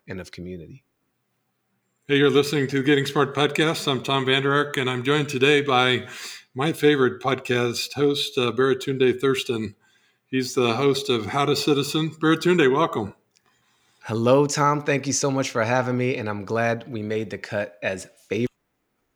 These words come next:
Speaker 2: Hey, we, we do this, uh, hundred podcasts you should listen to, and, and you, when you came out in twenty twenty, jumped to the top of our list. We, we love what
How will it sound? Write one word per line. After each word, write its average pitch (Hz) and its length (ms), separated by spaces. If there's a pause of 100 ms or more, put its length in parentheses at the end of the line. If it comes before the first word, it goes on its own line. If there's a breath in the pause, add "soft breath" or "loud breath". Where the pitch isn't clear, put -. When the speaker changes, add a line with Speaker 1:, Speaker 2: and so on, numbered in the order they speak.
(1400)
Speaker 2:
Hey, 147 380
we, 190 340 (100)
we 165 120
do 175 180
this, 165 400
uh, 139 640
hundred 151 720 (400)
podcasts 143 640
you 143 80
should 123 220
listen 139 400
to, 139 320
and, 120 400
and 123 220
you, 143 360 (500 loud breath)
when 127 120
you 135 140
came 139 240
out 135 180
in 120 300
twenty 135 580
twenty, 135 380
jumped 127 340
to 135 100
the 117 260
top 127 280
of 117 120
our 117 140
list. 117 440
We, 120 360
we 123 140
love 127 240
what 127 160